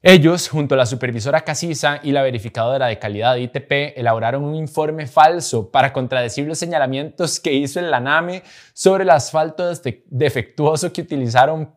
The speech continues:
<laughs> para el nuevo paso a desnivel en las garantías sociales. ¡Maldita sea! Según el aname, la mezcla asfáltica no cumplía con los requisitos de calidad y confortabilidad exigidos por el contrato,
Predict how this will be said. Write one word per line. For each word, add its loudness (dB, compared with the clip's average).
<laughs> -2
para 4
el 2
nuevo -4
paso 6
a 0
desnivel -2
en -6
las -6
garantías -2
sociales. 2
¡Maldita 2
sea! 4
Según 2
el 4
aname, 0
la 0
mezcla -2
asfáltica 0
no -6
cumplía -4
con -6
los -8
requisitos -4
de -8
calidad 0
y -6
confortabilidad -2
exigidos -8
por -4
el -8
contrato, 0